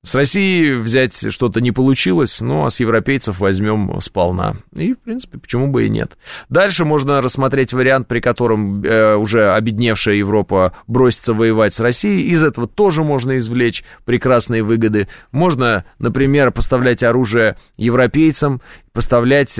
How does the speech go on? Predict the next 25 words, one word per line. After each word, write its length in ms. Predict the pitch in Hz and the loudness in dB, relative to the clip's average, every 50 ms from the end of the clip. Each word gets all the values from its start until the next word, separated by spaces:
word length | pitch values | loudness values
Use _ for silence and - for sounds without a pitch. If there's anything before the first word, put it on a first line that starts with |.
| 113 101 | -2 -2
что-то 380 | - - - 127 117 - 110 | -2 0 -2 -2 0 2 0
России, 520 | 104 104 107 - - - 165 180 180 170 156 | 2 2 0 -2 -2 -2 0 2 2 2 2
а 80 | 143 139 | 2 2
потом, 320 | - - 160 - 196 185 | 0 -2 -2 0 -2 -2
когда 300 | 156 156 135 127 127 123 | -2 -2 -2 0 0 0
поймешь, 400 | - 123 120 120 123 123 120 - | 2 2 0 0 0 -2 -2 -4
чья 280 | - - 110 110 110 110 | -6 -4 -2 0 2 2
возьмет, 580 | 107 110 110 92 113 120 127 147 156 - - - | 2 2 0 0 -2 0 0 0 0 -2 -2 -2
э, 880 | 113 104 98 95 95 95 95 92 92 90 90 90 90 92 - 50 90 90 87 | 0 0 2 2 2 2 2 2 2 2 2 0 0 -2 -2 -4 -4 -4 -6
в 60 | 104 | -4
ближайшее 580 | 98 101 104 98 92 107 101 95 95 - 104 98 | -4 -2 -2 0 0 0 0 0 0 0 0 0
время, 280 | 95 95 92 87 90 85 | 0 0 0 0 -2 -4
встать 320 | - - 127 123 123 - | -4 -2 0 0 0 0
на 120 | 113 107 104 | -2 -2 -2
их 100 | 101 - | -4 -4
сторону, 400 | - - 123 135 139 131 113 98 | -4 -2 0 0 0 0 -2 -4
сказать, 400 | - - 104 98 87 101 95 - | -6 -4 -4 -2 -2 -2 -2 -4
что 140 | - - | -6 -4
мы 140 | 92 95 104 | -2 -2 -2
всегда 280 | 98 - - 104 98 90 | -2 -4 -4 -2 -2 0
были 180 | 85 95 90 | 0 0 -2
союзниками, 840 | 87 - 90 90 95 107 120 117 107 107 92 - 95 87 85 85 87 - - - - - _ | -2 -2 -2 0 0 0 0 0 -2 -4 -4 -2 -2 -2 0 -2 -4 -6 -10 -20 -20 -20 _
и, 120 | - - 135 | -4 -2 -2
не 100 | 120 104 | 0 0
знаю, 480 | 82 - 82 90 92 95 95 90 87 | -2 -2 0 0 0 0 0 -2 -4